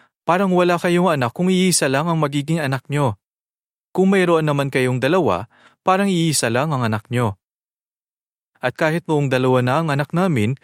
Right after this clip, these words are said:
pinipressure pa rin kami ng iba na dagdagan pa ang mga anak namin.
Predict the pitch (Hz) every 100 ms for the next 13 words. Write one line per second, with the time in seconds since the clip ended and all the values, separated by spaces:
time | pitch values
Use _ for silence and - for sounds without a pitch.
0 | - _ _ 131 113 107 120 135 - 180
1 | 175 175 170 165 165 170 180 143 110 110
2 | 151 139 143 123 110 117 113 120 156 175
3 | 180 185 156 160 160 139 131 147 95